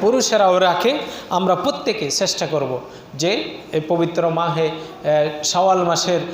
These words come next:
ছয়টি রোজা আমরা যেন প্রত্যেকে রাখতে পারি,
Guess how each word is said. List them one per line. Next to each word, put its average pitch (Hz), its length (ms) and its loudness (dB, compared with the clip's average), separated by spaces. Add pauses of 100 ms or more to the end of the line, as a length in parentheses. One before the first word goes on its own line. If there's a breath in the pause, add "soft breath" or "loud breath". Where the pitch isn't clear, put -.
(160)
ছয়টি 214 460 0
রোজা 156 440 0 (280 loud breath)
আমরা 156 320 0
যেন 156 260 2
প্রত্যেকে 156 640 -2 (180)
রাখতে 175 300 0
পারি, 240 300 2